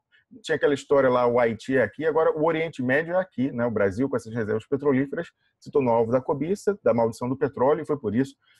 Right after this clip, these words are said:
que o, a democracia brasileira foi destruída. Então, pra entender, é melhor a gente olhar a experiência de outros países que vêm lidando há mais tempo com essas agressões do Império, pra ver o que funciona e o que não funciona na reação. E aí, logo na sequência, Carlos, a gente teve o patrono do Duplo Expresso, o embaixador Samuel Pinheiro Guimarães, que veio aqui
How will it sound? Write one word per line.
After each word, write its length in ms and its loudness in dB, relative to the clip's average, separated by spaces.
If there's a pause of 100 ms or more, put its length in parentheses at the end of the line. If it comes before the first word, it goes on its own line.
(140)
que 300 -2 (140)
o, 160 -4 (120)
a 100 -2
democracia 500 0
brasileira 340 0
foi 140 0
destruída. 480 -4
Então, 160 -2
pra 180 0
entender, 500 0 (160)
é 60 -2
melhor 240 2
a 60 2
gente 160 0
olhar 100 4
a 60 4
experiência 500 -2
de 80 -4
outros 160 -8
países 240 -2
que 60 -10
vêm 100 -2
lidando 260 -2
há 40 2
mais 200 -2
tempo 240 -8
com 80 -8
essas 160 -12
agressões 440 -6
do 80 -8
Império, 400 0 (260)
pra 120 2
ver 200 0
o 80 -8
que 160 -4
funciona 540 -4
e 80 -6
o 20 -14
que 80 -8
não 160 -2
funciona 340 -6
na 120 -2
reação. 480 -2 (480)
E 80 2
aí, 80 4
logo 240 4
na 120 2
sequência, 520 -2
Carlos, 400 -6
a 20 -10
gente 160 -12
teve 320 -6
o 80 -14
patrono 640 0
do 80 -8
Duplo 280 -6
Expresso, 400 -4
o 20 -18
embaixador 380 -4
Samuel 400 0
Pinheiro 260 -4
Guimarães, 500 -4
que 120 -18
veio 160 -2
aqui 240 -6